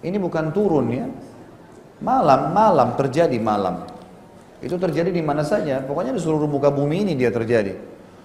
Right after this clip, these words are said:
Imam Nawawi rahimahullah pernah mengatakan, "Saya pernah tertidur di malam ganjil. Dan atap rumah saya itu ada celah cahaya.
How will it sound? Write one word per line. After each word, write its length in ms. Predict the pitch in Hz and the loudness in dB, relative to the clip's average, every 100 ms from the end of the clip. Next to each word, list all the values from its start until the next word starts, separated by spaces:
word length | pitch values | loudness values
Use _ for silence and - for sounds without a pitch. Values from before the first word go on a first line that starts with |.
| - - - - | -20 -20 -20 -6
Imam 280 | 120 131 135 | 0 2 4
Nawawi 240 | 160 165 | 4 6
rahimahullah 560 | 143 131 127 123 135 139 | 4 2 -2 -2 0 0
pernah 240 | 127 127 | 0 -2
mengatakan, 720 | 123 117 156 139 123 135 - - - - | 0 2 2 2 0 0 -10 -18 -20 -20
"Saya 280 | - - 143 147 | -16 -2 -2 0
pernah 240 | 156 143 | 0 0
tertidur 800 | 139 123 131 120 143 180 202 - | 0 -4 -6 0 0 0 -4 -6
di 120 | 110 120 | -4 0
malam 320 | 131 127 113 | 2 2 0
ganjil. 480 | 107 107 104 92 85 - - - - | 0 -2 -4 -4 -6 -12 -18 -20 -14
Dan 240 | 90 117 120 135 | 0 0 0 -2
atap 320 | 151 180 165 | 0 0 0
rumah 240 | 156 147 | 0 0
saya 320 | 139 143 139 | 0 0 0
itu 160 | 151 185 | 0 -2
ada 160 | 143 139 | -2 -4
celah 400 | - 160 131 101 | -2 -2 0 -2
cahaya. 480 | - 120 117 107 87 | -6 -2 -2 -2 -4